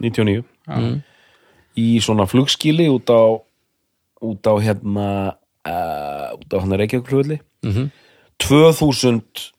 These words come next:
Speaker 1: byrjar hún sem svona, eh, miðbæjar,
Speaker 3: Já.
Speaker 1: hérna, hátíð.
Speaker 3: Já, já, já, já.
Speaker 1: Og hefur bara haldist síðan.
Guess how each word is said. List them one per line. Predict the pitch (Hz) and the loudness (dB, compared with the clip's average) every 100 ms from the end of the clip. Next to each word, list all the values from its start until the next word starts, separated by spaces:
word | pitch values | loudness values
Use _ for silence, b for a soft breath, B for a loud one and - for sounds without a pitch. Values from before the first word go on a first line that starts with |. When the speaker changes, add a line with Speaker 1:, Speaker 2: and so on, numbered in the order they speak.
| _ _ _ _ _ _ _ _ _ _ - - | _ _ _ _ _ _ _ _ _ _ -8 0
Speaker 1:
byrjar | 120 117 107 | 4 4 4
hún | 104 | 2
sem | 113 | -2
svona, | 107 104 101 98 95 | -2 -2 0 0 -4
eh, | 87 82 85 87 90 | -10 -18 -20 -20 -14
miðbæjar, | 110 113 101 - 95 92 - - - - | -4 -2 -2 2 4 4 0 -10 -10 -4
Speaker 3:
Já. | 120 85 - - 98 | -4 -4 -10 -16 -10
Speaker 1:
hérna, | 92 92 92 92 | -8 -6 -6 -4
hátíð. | 95 - 90 82 - _ _ - | -4 -4 -6 -6 -8 _ _ -6
Speaker 3:
Já, | 107 95 | -4 -2
já, | - | -6
já, | - - | -8 -12
já. | - - b b b b - | -16 -18 b b b b -6
Speaker 1:
Og | 98 | 0
hefur | 107 101 92 | 2 2 0
bara | 95 | 0
haldist | 101 101 95 - | 0 -2 -6 -4
síðan. | 98 92 101 | -2 -2 -2